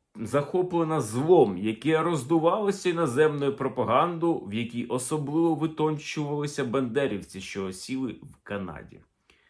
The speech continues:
Післявоєнна Україна, друзі, радянська Україна, післявоєнна.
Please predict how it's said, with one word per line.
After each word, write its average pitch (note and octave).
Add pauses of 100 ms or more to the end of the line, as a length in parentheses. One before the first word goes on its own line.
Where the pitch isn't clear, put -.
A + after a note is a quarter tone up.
(380)
Післявоєнна C#3+
Україна, A#2 (580)
друзі, F#2+
радянська G#2
Україна, E2
післявоєнна. -